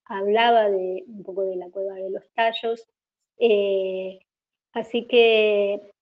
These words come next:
lo que lo diferencia, lo que lo hace, este, es, digamos, diferente, no solo es su,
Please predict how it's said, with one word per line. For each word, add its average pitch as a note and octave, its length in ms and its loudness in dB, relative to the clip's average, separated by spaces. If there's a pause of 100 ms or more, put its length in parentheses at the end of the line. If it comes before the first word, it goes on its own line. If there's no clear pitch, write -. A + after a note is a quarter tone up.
(520)
lo A#3 240 4
que A3+ 100 6
lo A3+ 160 6
diferencia, C4+ 640 2
lo A#3 160 2
que F#3+ 120 0
lo G3 120 0
hace, G#3+ 380 -4
este, F#3+ 420 -8
es, G3+ 120 -14 (180)
digamos, F#3 580 -4
diferente, G#3+ 640 0
no A#3 140 2
solo A#3+ 240 0
es A#3+ 120 -4
su, G3+ 240 -2